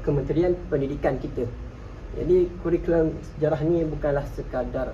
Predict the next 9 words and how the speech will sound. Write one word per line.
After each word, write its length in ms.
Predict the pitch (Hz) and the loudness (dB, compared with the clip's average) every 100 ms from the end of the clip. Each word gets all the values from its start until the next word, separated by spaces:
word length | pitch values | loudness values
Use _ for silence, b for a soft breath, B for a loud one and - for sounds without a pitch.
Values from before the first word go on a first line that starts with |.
| - | -6
untuk 320 | 139 - - 131 | -6 -4 -4 -4
menyampaikan 480 | 127 120 120 131 123 | -4 -4 -4 -4 -4
fakta, 480 | - - - 165 208 - - - - - - | -4 -4 2 4 4 0 -10 -12 -12 -12 -8
tetapi 580 | 156 - 143 - 190 185 | -4 0 0 0 2 2
untuk 220 | - - | 2 0
berperanan 480 | 160 160 160 175 165 - - | -2 2 4 4 2 -2 -6
membentuk 640 | 156 165 143 165 160 196 - | 0 2 4 2 2 0 0
pemikiran 460 | 156 151 151 151 147 | 0 -2 2 0 0
sejarah, 400 | - 147 170 | 2 4 4